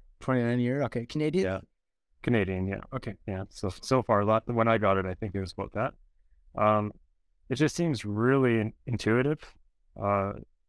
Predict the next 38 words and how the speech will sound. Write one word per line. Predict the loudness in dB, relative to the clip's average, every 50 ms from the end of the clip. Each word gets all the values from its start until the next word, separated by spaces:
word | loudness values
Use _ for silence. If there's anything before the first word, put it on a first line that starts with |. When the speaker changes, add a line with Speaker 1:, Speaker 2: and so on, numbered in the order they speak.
| _ _ _ _ _ _ -20 -8
Speaker 2:
there | 0 2 2 4
you | 4 4 4
have | 4 4 4
followers, | 4 2 4 4 4 2 2 0 0 0
people | 0 -2 -2 0 0
follow | 0 2 2 2 2 2
you, | 2 2 2 2 0 0 -4 -8 _ _ -12 -6
uh, | -2 0 2 2 2 0 -2 -6 -8
and | -4 -2 0 0 0 0 0 0
they | -2 -2 -2 -4 -8 -6
have | -2 0 0 2 2
likes, | 2 2 2 2 0 -4 -6
but | -2 -2 -2 -2 _ _ _ -6
you | -2 0 2
don't | 2 2 0 -2
see | -4 -2 -2 0 0
how | 0 0 0
many | 2 2 2 0 0
you | -2 -2
have, | 0 2 2 2 0 -4 -10 _ -4
how | 0 0
many | 2 2 0
likes | 0 0 0 0 0 -2 -2 -4
or | -6 -4
followers. | -2 -2 0 0 0 -2 -2 -6 -8 -10 -12 -18 _ _ _ _ _ _ _ _ _ _ _ _ -8 -6
Um, | -4 -4 -4 -4 -6 -8 -10 -10
you | -8
just | -6 -6 -4 0 2
have | 0 2 2
people | 0 0 0 0 0 -2 0
commenting | 0 0 0 0 0 0 -2 -4 -4 -4 -2 -2 0 0
or, | -2 -2 -4 -6 -6
or | -6 -4 -2 -2 -2
giving | 0 0 2 2 2 2
you | 2 0
appreciations, | -2 -2 -4 -2 -2 0 -2 -2 -2 -4 -6 -6 -6 -6 -6 -8
it's | -10 -12 -10
called. | -6 -4 -4 -2 -4 -6